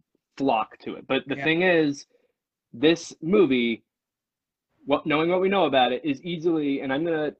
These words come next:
Speaker 1: I will eat twenty-four olives stuffed with green peppers again.
Speaker 2: <laughs>
Speaker 1: This Spider-Man movie will be Sony's highest grossing film of all time.
Speaker 2: "Bring in Batman," says Fred. There you go. If you wanna bring in the multiverse, that's the way to do it.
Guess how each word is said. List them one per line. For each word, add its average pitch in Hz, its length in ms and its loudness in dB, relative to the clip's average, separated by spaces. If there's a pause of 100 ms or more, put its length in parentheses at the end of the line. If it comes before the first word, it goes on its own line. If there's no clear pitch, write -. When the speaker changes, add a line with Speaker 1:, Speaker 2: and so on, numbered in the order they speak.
(180)
Speaker 1:
I 127 140 0
will 156 220 0
eat 156 180 -4
twenty-four 151 480 -4
olives 139 300 -2
stuffed - 280 -6
with 135 140 -6 (380)
green 139 200 -4
peppers 120 440 -4
again. 113 420 -4 (640)
Speaker 2:
<laughs> - 300 -12 (220)
Speaker 1:
This 147 380 0 (220)
Spider-Man 127 600 2
movie 117 240 -4
will 120 160 -6
be 120 160 -4
Sony's 135 560 -4
highest 147 420 -8
grossing 127 460 -6
film 107 360 -6
of 117 160 -6
all 104 140 0
time. - 200 -16 (300)
Speaker 2:
"Bring 175 260 -4
in 165 120 -6
Batman," 143 580 -4
says 127 300 -14
Fred. 127 380 -6 (400)
There 180 180 6
you 180 60 2
go. 170 160 -2
If 165 100 -6
you 196 100 -12
wanna 214 280 -4
bring 196 220 -6
in 190 80 -10
the 170 60 -12
multiverse, 160 840 -8 (380)
that's 170 340 -6
the 160 140 -10
way 156 180 -2
to 151 100 -12
do 143 260 -8
it. 135 100 -20